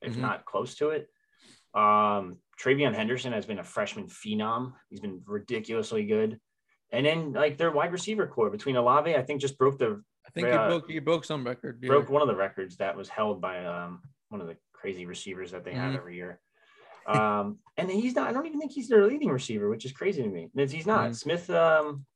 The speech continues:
Speaker 1: I don't even know how to say it. Jackson Smith.
Speaker 2: Njigba, Njigba, yeah, he's good too.
Speaker 1: Yeah. Yeah, he's, he's their leading receiver this year with eleven hundred yards on,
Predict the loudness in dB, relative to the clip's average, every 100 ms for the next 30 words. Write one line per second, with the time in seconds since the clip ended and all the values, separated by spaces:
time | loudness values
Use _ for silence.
0 | _ -8 -8 -8 -10 -12 -12 -12 -10 -10
1 | -6 0 0 -2 -4 0 2 2 0 -2
2 | -8 -4 -4 -4 -4 -2 -2 -2 -4 -2
3 | 0 0 -4 _ _ _ _ -2 -2 -2
4 | -4 -4 -4 0 0 2 0 0 0 0
5 | 0 2 2 2 2 2 4 4 4 6
6 | 4 4 -2